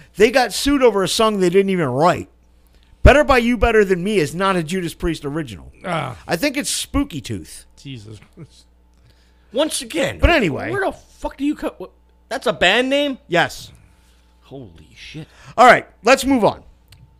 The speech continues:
Speaker 3: Thankfully.
Speaker 1: Next is, uh, next on the hit parade,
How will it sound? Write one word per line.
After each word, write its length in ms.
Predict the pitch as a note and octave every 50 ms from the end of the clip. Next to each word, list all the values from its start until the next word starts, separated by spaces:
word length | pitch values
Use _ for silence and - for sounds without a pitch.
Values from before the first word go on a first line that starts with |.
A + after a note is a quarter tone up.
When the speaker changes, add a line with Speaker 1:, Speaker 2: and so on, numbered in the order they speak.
| _ _
Speaker 3:
Thankfully. 560 | - C#3+ D3+ C3+ - - G2+ F2 D#2+ D2+ - _ _ _ _ _ _ _ _ - _ _ _ _ _ _ _ - - _ _ - - - - - - _ _ _ -
Speaker 1:
Next 680 | E3 E3 G#3 C4+ D4 C#4 C4 - - - - - - - - - - - - G4+ G#4 - - - - -
is, 480 | - E3 F#3 G3+ G3+ G3 G3 F3 C#3 D#3
uh, 200 | C3+ D3 E3 E3
next 260 | F#3 G#3 B3 - - C#4+
on 100 | C#4 B3+
the 80 | A#3+
hit 180 | B3+ B3 A3+ -
parade, 440 | - F#3 E3+ C#3+ C3+ C3+ C3 A2